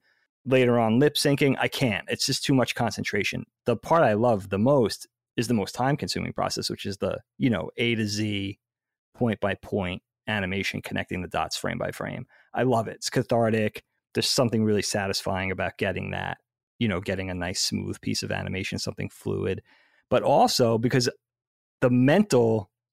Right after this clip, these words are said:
heavy lifting is already done. I already thought it out, and it's very mechanical. Actually, animating frame by frame is very mechanical. It's very cathartic, and I could listen to music. You know, I could listen to music. I could enjoy a podcast. I could listen to an interview, whatever I'm, whatever I'm feeling that day.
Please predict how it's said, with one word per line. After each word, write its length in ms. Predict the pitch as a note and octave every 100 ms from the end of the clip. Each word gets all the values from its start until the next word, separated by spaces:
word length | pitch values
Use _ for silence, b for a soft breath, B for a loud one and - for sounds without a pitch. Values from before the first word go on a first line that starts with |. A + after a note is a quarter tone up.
| -
heavy 240 | - C3+
lifting 340 | B2+ C#3+ - A2+
is 120 | G#2+
already 220 | A2 G2+
done. 240 | G#2+ A#2+ F#2
I 80 |
already 180 | G#2+ A2+
thought 300 | - A#2+ A2+
it 100 | G#2+
out, 300 | G2 G#2 D3+ - -
and 220 | A#2+ A2+
it's 140 | G#2+ -
very 200 | B2+ A#2
mechanical. 720 | G#2+ - C#3+ A2+ - - -
Actually, 360 | C3+ C3 C#3 A#2+
animating 520 | A2 B2 A#2+ G#2+ G2+
frame 200 | - A2
by 100 | G#2+
frame 200 | G#2 G#2+
is 120 | F#2+ G#2
very 160 | G2
mechanical. 560 | F#2+ - G#2+ G2 - B2
It's 100 | -
very 180 | G#2 G#2+
cathartic, 560 | - - F#2+ G#2 C3 B B B B
and 140 | D#3+ D#3+
I 60 |
could 160 | C#3 C#3+
listen 240 | D#3 C3+
to 80 | C3
music. 500 | D3+ F3 - - - _ _
You 120 | A#2
know, 120 | A#2+ A2+
I 80 |
could 160 | A2+ B2
listen 220 | A#2+ A2
to 40 | G#2+
music. 460 | E3 F#3 D#3+ D#3
I 60 | A2
could 120 | A2
enjoy 300 | G#2+ G#2 F#2
a 60 | -
podcast. 760 | - - D#3+ - D3+ D3 -
I 60 | G#2+
could 160 | -
listen 240 | G#2 - -
to 120 | G#2
an 60 | -
interview, 400 | D#3+ F3 E3 D#3+
whatever 320 | D#3+ G#3+ A3
I'm, 220 | F3 -
whatever 260 | D3 F#3 F#3
I'm 240 | D3 F2+
feeling 440 | - C3 C3 A2+
that 180 | G2 G2+
day. 240 | G#2+ F#2+